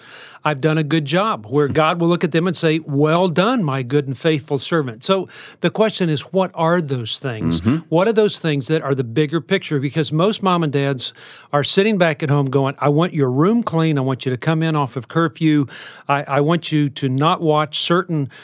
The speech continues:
Speaker 1: rated movies. Stay away from this kind of music. Don't drink. Don't have sex. Don't do this. Don't do this." And we miss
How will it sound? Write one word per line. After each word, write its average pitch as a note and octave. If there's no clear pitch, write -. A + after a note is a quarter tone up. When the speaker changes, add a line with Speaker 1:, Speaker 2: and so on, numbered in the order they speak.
Speaker 1:
rated D#3
movies. D#3
Stay F3
away D#3
from E3+
this E3
kind D#3+
of C#3+
music. D3
Don't F#3
drink. D#3+
Don't E3
have D#3+
sex. C#3+
Don't F3
do F3
this. C#3+
Don't F3+
do F#3
this." D#3
And F#3+
we G3
miss F#3+